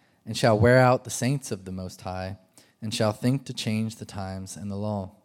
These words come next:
And they shall be given into his hand for a time, times, and a half a time." But the courts shall sit in judgment, and his dominion shall be taken away, to be consumed and destroyed to the end. And the kingdom,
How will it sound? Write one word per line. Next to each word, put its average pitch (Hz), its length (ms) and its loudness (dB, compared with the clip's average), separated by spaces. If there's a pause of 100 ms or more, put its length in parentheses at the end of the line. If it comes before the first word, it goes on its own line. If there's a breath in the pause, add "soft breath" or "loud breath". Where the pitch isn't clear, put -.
(500 soft breath)
And 107 140 -4
they 120 120 4
shall 151 200 4
be 156 100 -2
given 120 280 -2
into 131 220 0
his 131 160 -2
hand 104 340 -6
for 98 100 -8
a 95 60 -8
time, 110 520 -6
times, 95 640 -10
and 104 120 -10
a - 20 -10
half 110 240 -12
a - 20 -16
time." 87 360 -16 (1500 soft breath)
But 120 100 -4
the 139 80 2
courts 202 380 4
shall 160 380 4
sit 127 360 0 (120)
in 131 240 2
judgment, 113 600 -2
and 120 140 -4
his 143 220 0
dominion 123 420 0
shall 107 240 0
be 113 80 -6
taken 113 300 -6
away, 139 380 -2 (120)
to 131 120 -8
be 120 100 -2
consumed 123 560 -2
and 135 100 0
destroyed 110 480 -2
to - 80 -12
the 117 180 -6
end. 107 360 -4 (560 soft breath)
And 113 120 -6
the 117 60 -4
kingdom, 156 640 -4